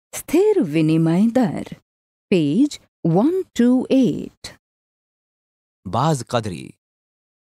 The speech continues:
Speaker 2: ज़र मुबादले की तयशुदा शरह वाले निज़ाम में गैर मुल्की करेंसी की शक्ल में मुल्की करेंसी की कदर में इजाफा। मसलन, अगर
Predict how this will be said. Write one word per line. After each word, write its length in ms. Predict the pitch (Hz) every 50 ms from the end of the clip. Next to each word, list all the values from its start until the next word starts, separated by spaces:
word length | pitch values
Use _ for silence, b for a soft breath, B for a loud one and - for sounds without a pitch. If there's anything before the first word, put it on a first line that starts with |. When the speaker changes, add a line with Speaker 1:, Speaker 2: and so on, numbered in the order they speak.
| _ _ _ _ _ - -
Speaker 2:
ज़र 300 | 101 98 131 147 175 180
मुबादले 500 | 160 127 110 113 113 110 120 123 147 143
की 140 | 139 156 147 123
तयशुदा 560 | _ - 123 139 151 - - 127 110 113 113 110
शरह 340 | - - 113 98 107 117 120
वाले 320 | 110 107 110 110 117 117
निज़ाम 400 | 101 95 98 90 104 101 123 131
में 240 | 113 90 62 50 - - _ _ _ _ _ _ _ _ -
गैर 340 | - - 131 165 190 190 170
मुल्की 340 | 147 143 139 127 - 147
करेंसी 460 | 131 - 110 107 107 104 104 - 117 110
की 120 | - 104
शक्ल 320 | - - 107 101 - 131 117
में 240 | 117 123 131 135 131 _ _ _ _ _ _ - -
मुल्की 380 | 104 131 156 170 160 - 196
करेंसी 460 | 175 - 123 123 120 110 - 135 139
की 160 | 131 - 135 - - -
कदर 200 | 135 120 113 98
में 180 | 92 95 104 -
इजाफा। 560 | 110 107 104 101 85 - - - 62 50 - _ _ _ _ _ _ _ _ _ _ -
मसलन, 520 | 95 95 104 104 - 101 76 57 58 - - _ _ _ _ _ _ _ -
अगर 260 | 123 127 135 135